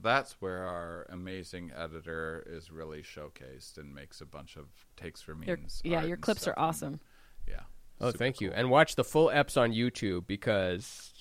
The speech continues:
Speaker 3: I mean, it's the tube. It's gonna live longer than those other platforms, probably.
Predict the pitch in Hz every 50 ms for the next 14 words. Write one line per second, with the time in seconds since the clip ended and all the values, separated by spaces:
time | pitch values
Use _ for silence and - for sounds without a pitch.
0 | - - - 107 107 98 92 85 - - 95 101 113 - - - - - - -
1 | - - - - - 107 - - - 143 170 180 165 123 92 - - - - -
2 | - - - - - - - - - 139 131 127 123 123 135 143 131 127 123 123
3 | 131 135 135 131 127 123 123 120 120 117 120 120 127 120 - - 104 98 - -
4 | - 90 90 98 - - - 104 98 95 104 - - - - - -